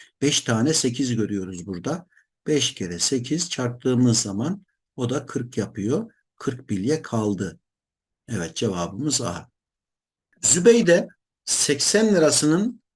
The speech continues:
sekiz lirasını kardeşine veriyor. Söylenileni hemen yapalım çocuklar. Kardeşine verdiğine göre parası azalıyor. Seksenden sekizi çıkaralım. Kardeşimize verelim.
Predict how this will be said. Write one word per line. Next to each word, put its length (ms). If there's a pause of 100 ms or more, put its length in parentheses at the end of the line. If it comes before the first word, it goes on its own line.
sekiz 480
lirasını 420
kardeşine 600
veriyor. 420 (760)
Söylenileni 680
hemen 260
yapalım 460
çocuklar. 520
Kardeşine 560
verdiğine 420
göre 240
parası 340
azalıyor. 500 (340)
Seksenden 1040 (440)
sekizi 560
çıkaralım. 520
Kardeşimize 680
verelim. 400